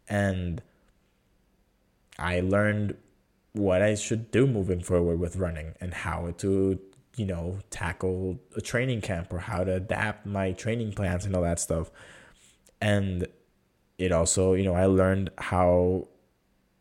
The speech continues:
thankful I am for my friends and my family. Um, when I told my parents how it went, my dad, he sent me a very heartfelt message.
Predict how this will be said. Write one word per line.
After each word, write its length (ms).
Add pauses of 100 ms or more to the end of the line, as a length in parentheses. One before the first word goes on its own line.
(720)
thankful 420
I 160
am 360
for 360
my 160
friends 360
and 100
my 140
family. 560 (880)
Um, 720 (1040)
when 540 (840)
I 140
told 260
my 140
parents 480
how 160
it 140
went, 320
my 160
dad, 600 (240)
he 140
sent 260
me 140
a 60
very 360
heartfelt 520
message. 580